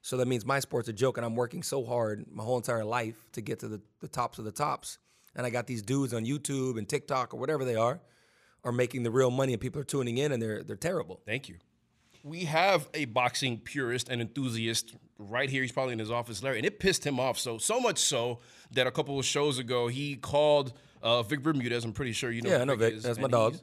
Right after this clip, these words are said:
Speaker 2: he's a big-time Mayweather
Speaker 1: Oh, he,
Speaker 2: fan,
Speaker 1: he
Speaker 2: and
Speaker 1: huge.
Speaker 2: you cannot tell him anything wrong about Mayweather. You
Speaker 1: No.
Speaker 2: can't tell him anything wrong that boxing's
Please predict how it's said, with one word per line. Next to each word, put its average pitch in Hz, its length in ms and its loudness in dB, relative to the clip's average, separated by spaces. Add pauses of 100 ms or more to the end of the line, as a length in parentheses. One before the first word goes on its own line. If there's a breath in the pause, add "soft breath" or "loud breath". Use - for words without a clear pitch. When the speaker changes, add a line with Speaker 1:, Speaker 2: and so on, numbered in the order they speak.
Speaker 2:
he's 131 180 -4
a 123 80 0 (480)
big-time 139 380 2
Mayweather 139 240 2
Speaker 1:
Oh, 110 100 -2
he, 120 80 0
Speaker 2:
fan, 123 140 2
Speaker 1:
he 117 60 0
Speaker 2:
and 113 160 -4
Speaker 1:
huge. 135 440 2 (100)
Speaker 2:
you 143 220 -2
cannot 170 560 4
tell 160 140 0
him 139 160 2
anything 135 260 -2
wrong 135 240 0
about 101 240 -6
Mayweather. 87 280 -14 (120)
You 120 100 -8
Speaker 1:
No. 143 100 6
Speaker 2:
can't 175 180 6
tell 165 180 0
him 156 160 4
anything 147 340 0
wrong 135 260 2
that 98 120 -8
boxing's 131 600 0